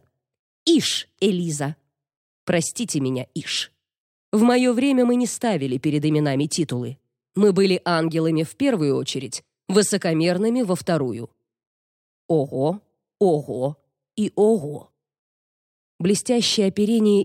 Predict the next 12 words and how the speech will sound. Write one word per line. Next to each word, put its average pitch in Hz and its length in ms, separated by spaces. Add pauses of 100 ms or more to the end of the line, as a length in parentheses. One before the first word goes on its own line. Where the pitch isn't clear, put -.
(100)
Ишимы 208 440
источало 190 600
антипатию, 180 840
такую 185 380
же 160 160
сильную, 156 680 (320)
как 190 220
аромат 208 400
жимолости, 170 640
витающий 151 640
в 156 60
атриуме. 135 600